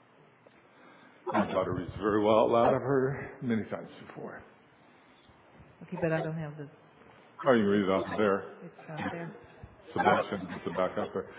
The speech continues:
Speaker 1: You know, I've actually had scriptures up there for the last three weeks,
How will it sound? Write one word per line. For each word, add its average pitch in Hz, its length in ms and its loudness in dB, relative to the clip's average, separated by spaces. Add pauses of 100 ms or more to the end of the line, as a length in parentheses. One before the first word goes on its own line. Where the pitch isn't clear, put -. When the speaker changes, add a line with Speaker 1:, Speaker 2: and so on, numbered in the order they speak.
(160)
Speaker 1:
You 143 80 6
know, 180 120 12
I've 196 200 12
actually 160 360 8
had 147 300 6
scriptures 139 400 4
up 123 140 6
there 127 220 6
for 120 80 4
the 110 60 6
last 120 500 6
three 139 180 2
weeks, 139 320 -2